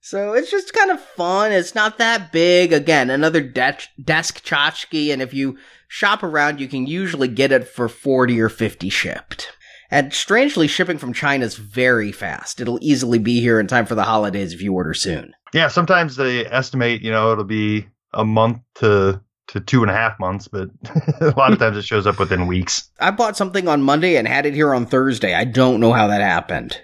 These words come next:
Speaker 1: I
Speaker 2: Yeah.
Speaker 1: can't even get stuff from California that fast.
Speaker 2: That seems almost impossible.
Speaker 1: I know. I was like, "How the hell is this here?"
Speaker 2: <laughs>
Speaker 1: Now, another high-end item, but I'm just gonna put this out there because we got one this year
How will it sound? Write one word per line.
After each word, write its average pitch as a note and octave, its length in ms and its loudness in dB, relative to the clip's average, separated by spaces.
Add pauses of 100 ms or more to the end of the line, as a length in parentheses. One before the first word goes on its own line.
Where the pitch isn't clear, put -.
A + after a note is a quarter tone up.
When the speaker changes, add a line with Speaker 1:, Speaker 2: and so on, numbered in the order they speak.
(440)
Speaker 1:
I G#2+ 40 2
Speaker 2:
Yeah. A2 220 4
Speaker 1:
can't F3 200 2
even D#3 140 0
get D3+ 160 -2
stuff - 200 -4
from C#3+ 120 -6
California C3 720 0
that F2 200 -4
fast. - 640 -6
Speaker 2:
That G#2 300 0
seems F2+ 340 -8
almost F#2 260 -10
impossible. F#2+ 680 -6 (220)
Speaker 1:
I - 120 -2
know. C3+ 160 4
I G#2+ 120 -2
was A#2+ 120 -6
like, B2 160 -6
"How D#3+ 240 0
the G3+ 140 2
hell C#3+ 320 0
is B2 160 0
this B2 200 0
here?" G2+ 400 -2 (260)
Speaker 2:
<laughs> A2 40 6 (680)
Speaker 1:
Now, F#3 220 2
another A#3 460 2
high-end D#3 520 0
item, C3 420 0
but C3+ 120 0
I'm C3+ 100 -4
just F3 220 -6
gonna C3+ 140 0 (240)
put - 240 -2
this B2+ 180 -4
out C3+ 300 0
there A#2 160 -2
because B2 360 -4
we D3 200 -4
got D#3 240 -2
one C#3 160 -4
this B2+ 200 -6
year B2 380 0